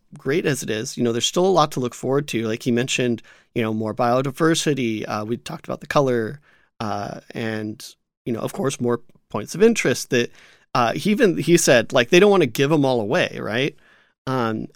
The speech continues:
and so if you go through all this footage, you're gonna find so many possible points of interest, and that's just the start. And, uh, I, I don't know, man. I, that's what's so exciting. You know, I, I'm a huge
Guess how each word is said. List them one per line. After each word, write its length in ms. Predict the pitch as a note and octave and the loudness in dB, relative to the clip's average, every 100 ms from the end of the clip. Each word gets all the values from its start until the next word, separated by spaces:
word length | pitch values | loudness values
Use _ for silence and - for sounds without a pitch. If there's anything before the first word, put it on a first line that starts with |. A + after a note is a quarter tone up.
| - | -8
and 160 | C3 A#2 | -6 -2
so 380 | D3 C3 A#2+ - _ _ _ _ _ | 0 0 -2 -8 _ _ _ _ _
if 100 | - D#3+ | -4 -2
you 100 | C4 | 2
go 120 | C#4 | 2
through 240 | - F#3+ | 2 4
all 80 | E3+ | 4
this 180 | D#3 - | 4 0
footage, 400 | C#3+ A#2 A2 A2+ | 0 0 -2 -2
you're 100 | D3 | 0
gonna 160 | A#3+ A#3 | 2 0
find 340 | - C3+ A#2+ | 2 2 2
so 460 | - - C#3 D3 C#3+ | -2 -2 2 4 2
many 540 | C3 B2+ B2 A2+ A#2 _ _ _ _ _ _ _ _ _ _ | 2 2 0 -2 -6 _ _ _ _ _ _ _ _ _ _
possible 500 | C#3+ C#3+ C#3+ A2 A2+ | 4 4 2 -4 -6
points 320 | - B2+ A2+ | -2 -2 -2
of 60 | - | -2
interest, 520 | A#2 A2+ A2 A2 - _ _ _ | -2 -4 -6 -8 -12 _ _ _
and 140 | - C#3+ | 0 2
that's 240 | D#3+ F3 | 2 0
just 300 | - D#3 D3 | 0 -2 -2
the 80 | - | -4
start. 400 | - - G2 - _ _ _ _ _ _ | -6 -4 -4 -6 _ _ _ _ _ _
And, 520 | B2 A#2+ A2+ A2 - - | -2 0 -2 -4 -8 -8
uh, 380 | A2+ G#2 G#2 F2+ - _ _ _ _ _ _ _ _ _ _ - | -4 -4 -4 -8 -14 _ _ _ _ _ _ _ _ _ _ -12
I, 140 | D3 - F3+ | -10 -8 -8
I 20 | |
don't 200 | B2 B2+ | -8 -8
know, 100 | A#2+ | -10
man. 300 | - - - - | -10 -16 -16 -2
I, 220 | C3+ B2+ - - - | 0 0 -4 -10 2
that's 240 | D3+ D3 | 4 4
what's 320 | E3 - - | 2 2 -4
so 160 | - C3+ | -2 -2
exciting. 400 | B2 B2+ C3+ F3 | 2 2 2 2
You 80 | G3+ | 2
know, 180 | G3+ F3 | 4 2
I, 200 | - F3 | 2 4
I'm 160 | D#3+ | 4
a 40 | D#3 | 2
huge 420 | D3 G3+ F3 - | 2 0 0 -8